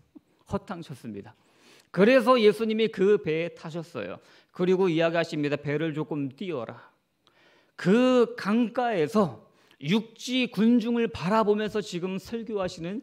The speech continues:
장면이에요. 근데 중요한 게 뭔지 아십니까? 중요한 게 뭐예요? 설교 내용이 중요하잖아요. 오늘 본문 보십시오. 설교 내용은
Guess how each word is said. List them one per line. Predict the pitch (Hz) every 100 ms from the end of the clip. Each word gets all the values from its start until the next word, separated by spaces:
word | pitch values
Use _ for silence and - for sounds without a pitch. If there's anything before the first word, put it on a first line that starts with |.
| _
장면이에요. | - 101 95 127 - - - _ _ _ _ _ _ _ _ _ _ _ _ _
근데 | 170 170
중요한 | - 170 180 175
게 | 160
뭔지 | 143 143
아십니까? | 139 147 131 127 165
중요한 | - 160 175 170
게 | 156
뭐예요? | 131 127 175 - _ _ _ _ _ _
설교 | - 233 233 233
내용이 | 147 147 160
중요하잖아요. | 143 - 123 - - _ _ _ _ _ _ _ _ _ _ -
오늘 | 170 175
본문 | 147 165 147
보십시오. | 127 - 123 - - -
설교 | - 233 247 247 233 226
내용은 | 180 185 208 233